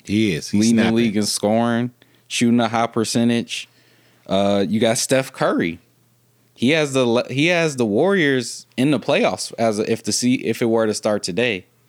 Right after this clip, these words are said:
Speaker 1: True.
Speaker 2: You know, a lot of people thought they would be down when Klay was out, but he still has them competing.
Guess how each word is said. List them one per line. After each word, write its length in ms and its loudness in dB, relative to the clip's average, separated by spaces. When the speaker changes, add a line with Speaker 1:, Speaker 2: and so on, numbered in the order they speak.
Speaker 1:
True. 320 0
Speaker 2:
You 160 -2
know, 180 2
a 0 -
lot 220 2
of 80 -4
people 340 0
thought 240 0
they 100 2
would 140 2
be 140 0
down 340 0
when 140 0
Klay 260 0
was 180 0
out, 240 2
but 140 0
he 100 -2
still 280 0
has 200 0
them 140 0
competing. 600 -2